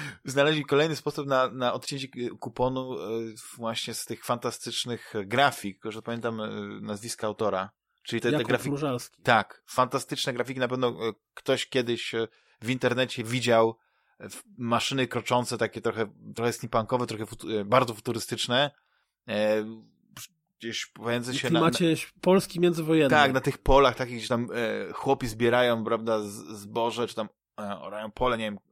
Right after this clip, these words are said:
Speaker 1: ba-, e, chłopki gdzieś tam chodzą. Wiesz, właśnie, e, lata dwudzieste i to fantastycznie wygląda. I oczywiście jest gra Scythe, e, planszowa,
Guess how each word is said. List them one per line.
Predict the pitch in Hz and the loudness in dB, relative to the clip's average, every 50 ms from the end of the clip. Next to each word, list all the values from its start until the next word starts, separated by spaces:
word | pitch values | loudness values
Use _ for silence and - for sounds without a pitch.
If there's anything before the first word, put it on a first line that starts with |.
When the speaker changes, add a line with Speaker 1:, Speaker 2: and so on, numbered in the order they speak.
| 71 | -12
Speaker 1:
ba-, | 113 107 120 120 107 - | -2 2 2 2 2 0
e, | 120 113 104 104 104 101 | -2 -2 -2 -2 -2 -4
chłopki | - 131 135 127 - - 120 | -2 -2 -2 -2 -2 -12 -12
gdzieś | 110 113 113 - | -10 -10 -8 -6
tam | - 117 | -6 -4
chodzą. | 107 120 123 123 135 127 - _ _ _ _ _ _ _ - | -2 -2 0 0 0 -2 -2 _ _ _ _ _ _ _ -6
Wiesz, | 110 110 98 | -6 -4 0
właśnie, | 104 123 117 - - 107 - 104 | 0 0 0 0 -4 -4 -4 -2
e, | 120 117 | 2 4
lata | 123 131 127 127 | 4 4 2 0
dwudzieste | 110 110 110 110 123 127 - - 123 | -2 -2 -2 0 0 0 0 -2 -6
i | 117 | -6
to | - | -6
fantastycznie | 117 - - 165 160 139 147 139 - 147 - - 139 | -6 0 2 2 2 2 0 -8 -8 -8 -8 -8 -8
wygląda. | 113 117 107 110 107 101 101 107 117 131 - _ _ _ _ _ _ - | -8 -8 -6 -4 -4 -2 0 0 0 0 -2 _ _ _ _ _ _ -2
I | 120 | -2
oczywiście | 117 131 143 147 - - 139 131 | -2 0 -2 -2 0 0 0 2
jest | 127 127 117 - - 117 113 117 | 0 0 -2 -4 -6 -6 -8 -8
gra | 107 120 120 113 107 101 - | -4 -2 0 0 -2 -2 -6
Scythe, | - - - 131 123 135 143 - - - - _ | -8 -6 0 2 2 2 0 -2 -8 -16 -18 _
e, | - 123 113 110 107 110 | -14 -10 -8 -8 -8 -8
planszowa, | 104 - 127 120 117 - 131 117 113 123 135 151 151 | -4 -2 -2 -2 -2 -2 -2 0 2 2 0 0 -2